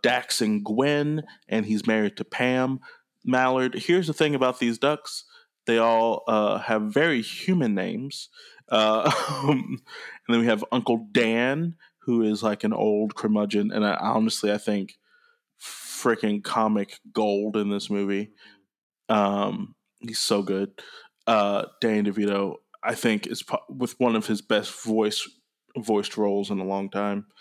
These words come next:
Um, but we start in a New England forest where Max Mallard is telling his kids this bedtime story about how they will get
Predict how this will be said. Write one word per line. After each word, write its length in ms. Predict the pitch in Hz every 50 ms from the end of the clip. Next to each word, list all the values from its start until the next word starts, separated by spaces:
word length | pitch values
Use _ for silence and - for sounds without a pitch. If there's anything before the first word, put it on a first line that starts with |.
| - - - - - _ _ -
Um, 600 | 117 107 104 104 104 104 - - 107 104 - _ _ _ _ _ _ _ _ _ _ _ _ _ _ _ - _ _ _ - - - 123
but 220 | 113 123 113 -
we 120 | 127 120 107
start 340 | - - 139 127 123 -
in 100 | 127 113
a 60 | 107 104
New 220 | 107 110 113 113
England 280 | 113 110 104 104 104 -
forest 460 | 143 139 143 143 139 135 - - - - - - - _ -
where 280 | - 113 107 104 101
Max 380 | 104 110 113 117 113 - - -
Mallard 420 | 117 110 110 107 107 107 104 104 - - - - - -
is 320 | - 104 101 98 - -
telling 380 | - - 113 110 107 104 104 104
his 220 | 98 107 101 -
kids 400 | - - 120 107 101 101 101 101
this 180 | 101 101 101 -
bedtime 520 | - 107 110 110 107 - - 117 104 101
story 420 | - - - 107 104 101 101 104 -
about 380 | - 101 98 101 95 101 101
how 100 | - 104 98
they 120 | 95 101
will 140 | 98 98 98
get 180 | - 95 85